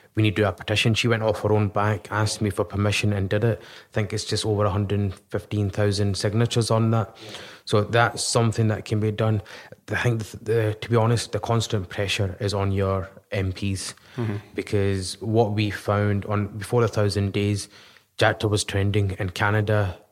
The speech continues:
Speaker 1: uh, America and U K on Twitter,
Speaker 2: Mm-hmm.
Speaker 1: because the youth really got on top of it and they really put out the M Ps, because the M Ps are supposed to look out for their constituent.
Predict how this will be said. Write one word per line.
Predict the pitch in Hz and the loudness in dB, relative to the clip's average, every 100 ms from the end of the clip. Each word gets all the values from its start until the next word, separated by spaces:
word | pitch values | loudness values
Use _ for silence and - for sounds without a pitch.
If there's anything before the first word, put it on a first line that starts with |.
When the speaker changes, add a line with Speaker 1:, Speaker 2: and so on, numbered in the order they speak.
| - | -6
Speaker 1:
uh, | 101 | -2
America | 98 98 98 104 104 - 107 104 | 0 0 0 0 0 0 0 0
and | 101 95 | 0 -2
U | 92 101 | -2 -2
K | 101 - 104 104 | -2 -4 -2 -2
on | 101 92 | -2 -4
Twitter, | - 98 - 101 - - | -4 -4 -2 -4 -8 -8
Speaker 2:
Mm-hmm. | 117 110 110 107 | -6 -4 -6 -4
Speaker 1:
because | 101 104 98 | -4 0 -2
the | 92 98 | 0 0
youth | 104 101 - | 0 -2 -6
really | - 98 104 107 95 - _ | -8 -2 0 0 -2 -6 _
got | - 98 | -2 0
on | 95 | -2
top | 90 101 98 | -2 -2 0
of | 110 - | -2 -2
it | 104 - - - | -4 -6 -20 -8
and | 104 104 | -2 2
they | 101 | 2
really | 98 101 107 110 107 - _ _ _ _ _ | 2 0 2 2 0 -4 _ _ _ _ _
put | - 101 | -2 0
out | 101 101 | 0 0
the | 107 | -2
M | 101 101 98 | -2 -2 -2
Ps, | - 104 104 - | -4 -4 -4 -4
because | - - 104 92 | -10 -8 -8 -4
the | 107 | 0
M | 120 | 0
Ps | 110 110 - | 0 -2 -2
are | |
supposed | - 107 101 - - | -4 -2 -4 -4 -4
to | 104 98 92 - - - | -2 -2 -4 -12 -20 -6
look | 98 - | -4 0
out | 101 | -2
for | - | -2
their | 95 | -6
constituent. | - 98 - 107 - 104 | -4 -4 -4 -4 -2 -4